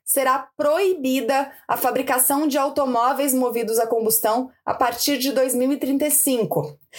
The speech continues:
Uma das principais propostas é uma mudança no mercado de carbono europeu, no qual os maiores geradores de poluentes pagam diretamente por isso. O dinheiro arrecadado com a venda de créditos de carbono deverá ser totalmente usado em projetos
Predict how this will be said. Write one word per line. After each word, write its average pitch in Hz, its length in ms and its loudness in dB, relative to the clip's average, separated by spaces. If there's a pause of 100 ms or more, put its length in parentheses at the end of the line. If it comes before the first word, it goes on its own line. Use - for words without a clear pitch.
(200)
Uma 254 120 -2
das 302 180 2
principais 311 500 0
propostas 311 640 0
é 302 80 2
uma 311 180 2
mudança 285 600 0
no 285 80 0
mercado 254 440 0
de 254 120 -4
carbono 262 500 0
europeu, 262 600 0 (200)
no 240 120 -8
qual 269 200 0
os 285 140 -2
maiores 269 680 0
geradores 247 540 0
de 254 140 -4
poluentes 277 680 0
pagam 269 480 0
diretamente 277 920 0
por 285 160 -2
isso. - 400 -2 (340)
O - 80 -2
dinheiro 269 540 0
arrecadado 220 640 0
com 240 220 -2
a 233 100 2
venda 254 400 0
de 214 120 -4
créditos 214 560 0
de 180 100 0
carbono 196 500 0 (240)
deverá 240 300 2
ser 262 360 0
totalmente 311 680 0
usado 240 440 0
em 254 160 0
projetos 254 760 -2